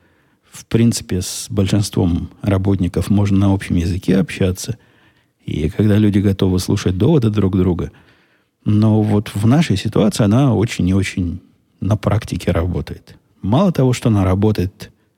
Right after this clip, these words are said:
на том уровне, как я вам только что, э, донёс, но и в тех случаях, когда,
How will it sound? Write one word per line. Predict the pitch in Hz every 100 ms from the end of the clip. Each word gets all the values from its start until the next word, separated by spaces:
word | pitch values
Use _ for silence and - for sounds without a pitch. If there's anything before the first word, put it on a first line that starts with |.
| _ -
на | 104 95
том | 120 110
уровне, | 107 98 92 95
как | - 90
я | 92
вам | 85 82
только | 82 92 110 92
что, | - 87 82 _ _ _ - -
э, | - - - 85
донёс, | 85 95 107 196 180 -
но | 110 131
и | 120 117
в | -
тех | - 151 143 -
случаях, | - 151 190 - 113 -
когда, | - 95 98 117 110 95